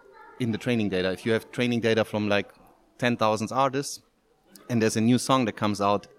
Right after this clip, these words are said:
um, you can't really find out who has, whose music has been used for that song. So we need to find another way, maybe a percentage of, like, um,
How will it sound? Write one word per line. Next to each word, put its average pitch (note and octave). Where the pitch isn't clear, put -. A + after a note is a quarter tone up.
um, F#2+
you A2+
can't A#2+
really A2
find G#2+
out G2+
who D3
has, -
whose D#3
music C3
has A#2
been A2
used A2+
for G#2
that F#2+
song. G2+
So -
we B2+
need D#3+
to D#3+
find C#3+
another C3
way, A#2
maybe A2+
a G#2
percentage A#2+
of, G#2+
like, G2+
um, G2